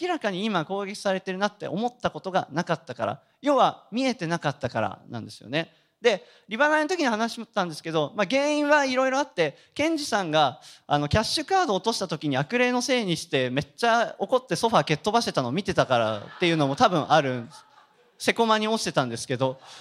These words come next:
で、<laughs> まあ、もうあって、その、な-、何でもかっていう感覚が僕の中にあったんですよね。で、ただ、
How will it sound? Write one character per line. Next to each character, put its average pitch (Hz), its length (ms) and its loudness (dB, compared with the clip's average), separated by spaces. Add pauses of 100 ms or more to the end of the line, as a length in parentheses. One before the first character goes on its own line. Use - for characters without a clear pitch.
(120)
で、 247 100 6 (640)
<laughs> - 640 -20
ま 285 140 6
あ、 302 40 6
も 311 160 8
う - 20 8
あ 339 80 10
っ 349 100 -4
て、 226 260 4 (260)
そ 240 180 2
の、 226 140 2
な-、 226 240 6
何 359 360 6
で 427 120 6
も 453 140 8
か 190 280 4
っ - 100 -6
て 190 100 2
い 180 320 2
う 170 40 -2
感 180 220 4
覚 180 240 2
が 156 360 6 (220)
僕 190 240 0 (120)
の 220 120 4
中 226 240 2
に 139 320 -4
あ 202 100 4
っ - 120 -4
た 143 160 2
ん 113 80 -8
で 113 60 -12
す - 100 -14
よ 107 80 -12
ね。 151 260 -4 (880)
で、 254 380 4 (380)
た 392 180 8
だ、 320 380 6